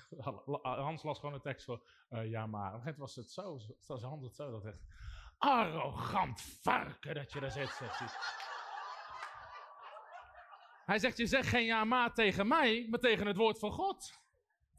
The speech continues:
Nou, Hans is geen, heeft geen Nederlandse achtergrond, is Zuid-Afrikaan, dus die zijn sowieso iets directer. En dat vrouwtje <laughs> zit, die komt uit de traditionele kerk.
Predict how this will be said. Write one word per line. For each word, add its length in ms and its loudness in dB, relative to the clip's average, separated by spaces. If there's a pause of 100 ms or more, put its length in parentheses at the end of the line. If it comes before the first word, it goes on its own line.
(180)
Nou, 180 -2
Hans 260 0
is 140 -4
geen, 180 0
heeft 180 0
geen 160 2
Nederlandse 360 0
achtergrond, 440 -4
is 100 -10
Zuid-Afrikaan, 760 -2
dus 180 -10 (380)
die 100 -6
zijn 160 0
sowieso 320 0
iets 160 -2
directer. 480 -4 (800)
En 120 -10
dat 160 -4
vrouwtje 400 -2 (160)
<laughs> 40 -18
zit, 400 -2
die 100 0
komt 180 -4
uit 140 4
de 100 -6
traditionele 600 0
kerk. 300 -4